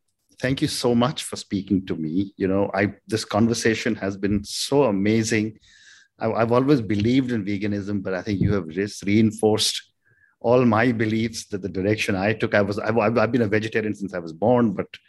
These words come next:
uh, you know, veganism is, is completely different from my perspective.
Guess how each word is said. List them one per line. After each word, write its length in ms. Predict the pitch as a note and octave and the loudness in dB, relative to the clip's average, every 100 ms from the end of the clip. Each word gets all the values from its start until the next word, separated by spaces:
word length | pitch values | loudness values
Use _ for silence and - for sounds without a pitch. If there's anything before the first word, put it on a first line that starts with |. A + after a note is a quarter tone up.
| _ _ _ _ | _ _ _ _
uh, 500 | G#2+ G2+ G2 F#2 F2+ E2+ _ _ F#3+ _ _ - | -2 0 0 -2 -6 -10 _ _ -20 _ _ -12
you 100 | A2 | -4
know, 100 | A2+ | 2
veganism 500 | A2+ A#2 A#2+ A2 G#2+ | 4 6 4 4 0
is, 100 | F#2 | -2
is 140 | G#2 - | -8 -4
completely 580 | G#2 F#2+ - D3+ C3 | -2 -2 0 2 2
different 380 | G2 F#2 - F#2+ | 2 0 -2 -4
from 100 | - | -2
my 120 | F2 F#2 | -2 -2
perspective. 640 | - - E2 D#2 - E2+ | -6 -14 -14 -14 -12 -12